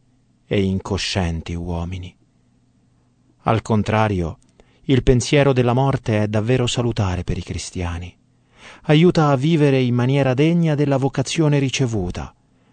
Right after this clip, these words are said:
preparandoci al grande passo nell'aldilà.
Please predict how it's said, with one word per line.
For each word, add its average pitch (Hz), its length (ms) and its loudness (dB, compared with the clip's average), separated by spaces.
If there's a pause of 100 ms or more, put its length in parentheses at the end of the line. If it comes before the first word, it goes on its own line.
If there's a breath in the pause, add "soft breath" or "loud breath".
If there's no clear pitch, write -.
(140)
preparandoci 110 840 2
al 101 120 0
grande 117 440 0
passo 120 420 -2
nell'aldilà. 107 840 -2